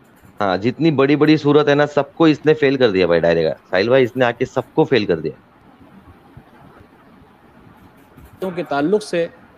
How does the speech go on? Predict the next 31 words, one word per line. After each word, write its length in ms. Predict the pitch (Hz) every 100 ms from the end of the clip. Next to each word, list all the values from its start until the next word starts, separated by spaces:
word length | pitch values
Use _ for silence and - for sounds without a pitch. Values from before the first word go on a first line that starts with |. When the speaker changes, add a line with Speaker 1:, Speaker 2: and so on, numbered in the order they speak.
| -
Speaker 2:
बहुत 320 | 147 175 269
सारी 280 | - 226 220
चीज़ें 800 | - 196 196 208 208 190 202 202 - - - 160
ऐसी 260 | 185 220
मौजूद 400 | 180 156 156 226
है 220 | 143 135 - _ _ - 135
जिसका 360 | 165 - 165 165 - - - - -
हकीकत 380 | 302 - 196 254
से 220 | - - 196
कोई 180 | 180 170
ताल्लुक 420 | 147 147 160 135
नहीं 280 | 135 151 123
है। 120 | 87 - - - -
अगर 220 | 151 202 214
मैं 140 | 196
ये 160 | 190 180
कहूँ 320 | 170 190 220 - - _ _ _ _ - _ _
कि 140 | - 220 233 - - - - - - - -
उन 260 | 254 175 - - - -
सूरतों 440 | - 196 190 262
के 120 | 226 214
ताल्लुक 400 | 180 170 214 -
से 260 | 139 113 - _ -
और 140 | 196
उन 180 | 185 185
आयतों 340 | 156 156 208
के 120 | 185 180
ताल्लुक 380 | 143 147 196
से 260 | - 143 120 - - _ _ -
ज़ईफ़ 480 | 123 147 233 269 -
हदीसें 540 | 156 160 190 - 190